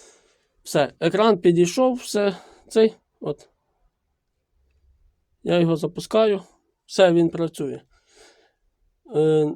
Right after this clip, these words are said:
на почті він не хотів світитися, мабуть, тому що була батарея розряджена. Я поставив трошки на зарядку, десь на півгодинки. От.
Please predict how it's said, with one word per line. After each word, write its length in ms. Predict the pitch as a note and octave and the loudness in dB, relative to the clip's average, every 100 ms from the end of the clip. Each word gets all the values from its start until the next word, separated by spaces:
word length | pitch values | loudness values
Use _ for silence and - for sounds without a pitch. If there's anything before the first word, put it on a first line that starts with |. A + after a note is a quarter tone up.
| - | -2
на 140 | F3 | 0
почті 640 | F3 G#3+ G#3 - G3 F#3+ F3+ - - _ _ _ _ _ _ _ _ _ - D#4 F4+ E4 | 2 2 2 0 4 4 2 -10 -20 _ _ _ _ _ _ _ _ _ -20 -20 -18 0
він 200 | G3 G3 | 2 2
не 100 | F#3+ | 0
хотів 380 | G#3+ C4 C4 A#3 - - _ _ _ _ _ | 0 0 0 0 -10 -20 _ _ _ _ _
світитися, 800 | - - F3+ F3+ D#3+ E3+ - D3 - _ - _ _ | -10 -2 0 0 -2 -4 -12 -14 -16 _ -20 _ _
мабуть, 360 | D#3+ F3 G#3+ A3 | 0 4 2 4
тому 260 | G3 G#3 | 4 4
що 180 | G3+ F#3+ | 2 -4
була 420 | F#3 F#3 F#3+ G3 | -4 -2 0 2
батарея 480 | F3+ F3+ F3+ E3 C#3+ | 0 -2 0 2 2
розряджена. 640 | C#3 C#3 C#3+ C3+ C#3 D3+ | -2 -6 -8 -8 -8 -4
Я 140 | F3 F3+ | -2 -2
поставив 420 | F3+ - E3 D#3+ | -4 -2 0 -2
трошки 400 | - E3+ E3 E3 | -2 -2 -2 -2
на 140 | D#3+ | 0
зарядку, 380 | E3 A3 G#3 F3+ | 0 -2 -4 -4
десь 260 | E3 E3 D#3+ | -4 -4 -4
на 220 | D3 C#3+ | -4 -4
півгодинки. 680 | - E3 D#3 D3 D3+ C#3 - _ _ - - _ _ _ _ | -2 -2 0 -2 -2 -4 -14 _ _ -20 -20 _ _ _ _
От. 260 | - B2+ | -10 -10